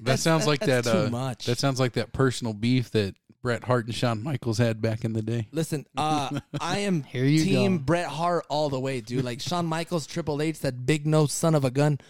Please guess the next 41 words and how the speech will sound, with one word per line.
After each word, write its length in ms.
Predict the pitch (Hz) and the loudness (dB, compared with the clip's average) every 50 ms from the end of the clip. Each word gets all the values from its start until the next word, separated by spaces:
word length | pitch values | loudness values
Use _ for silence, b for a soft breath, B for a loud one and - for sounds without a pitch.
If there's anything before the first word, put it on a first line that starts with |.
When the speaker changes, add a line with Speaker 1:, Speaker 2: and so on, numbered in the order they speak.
| B B B B B | B B B B B
Speaker 1:
Like, 200 | - 156 190 - | -4 -2 0 0
like, 240 | 160 156 156 165 - | -2 -2 -2 -6 -12
like, 100 | 147 - | -10 -6
screw, 300 | - 147 - 214 226 233 220 | -4 -2 -2 -2 -4 -4 -4
I 60 | 214 | -4
was 80 | 233 226 | -2 -2
never 180 | 247 285 254 226 | -2 -2 -2 -2
a 60 | 175 | -2
D 180 | 135 160 165 | -2 -2 -4
X 160 | 165 156 - - | -4 -4 -8 -6
kid. 240 | - 208 208 170 - b b b b | -4 -4 -4 -4 -8 b b b b
Like, 140 | - 170 180 | -2 0 0
I 80 | 175 214 | 2 0
would 120 | 220 202 | 0 0
get 140 | 185 226 185 | -2 -4 -4
mad 180 | 170 190 214 | -2 -2 0
in 100 | 214 185 | -2 -2
junior 180 | 139 151 196 196 | -2 0 -2 -2
high. 160 | 156 147 185 202 | -2 -2 -2 -2
Like, 140 | 180 147 | -2 -2
all 80 | 160 165 | -2 -2
my 100 | 175 160 | -2 -2
friends 220 | - - 185 165 | -2 -4 -4 -4
were 80 | 156 143 | -2 -2
walking 240 | 156 165 156 151 156 | -2 -2 -4 -4 -4
around 140 | 156 160 156 | -2 0 0
doing 120 | 160 160 | 0 0
the 80 | 151 117 | -2 -2
D 160 | 127 143 143 | -2 0 0
X 160 | 151 156 - | 0 0 -2
signs 200 | - 160 160 156 | -4 -4 -4 -4
and 60 | 151 | -4
shit. 120 | 139 151 160 | -6 -6 -4
And 80 | 156 | -4
I'd 60 | 143 | -4
be 40 | 135 127 | -4 -6
like, 140 | 123 110 | -8 -8
"Fuck 120 | 120 143 147 | -12 -14 -14
that 140 | - 104 107 | -14 -14 -14
shit, 180 | - - 78 82 | -14 -16 -18 -20
dude. 200 | 78 73 101 | -20 -20 -20